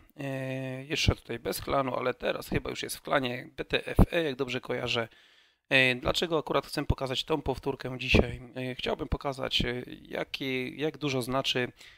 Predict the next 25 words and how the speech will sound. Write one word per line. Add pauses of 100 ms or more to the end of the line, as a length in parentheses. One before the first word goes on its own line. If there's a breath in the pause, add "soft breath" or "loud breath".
(280 loud breath)
em,
zgranie
zespołowe,
czyli
można
powiedzieć
w
jakiś
sposób
zgrany
i
ogarnięty, (480 loud breath)
e,
pluton
w,
w
bitwie. (480 loud breath)
Słuchajcie,
em,
oczywiście, (360)
y,
bohater
jedzie
na
Batczacie,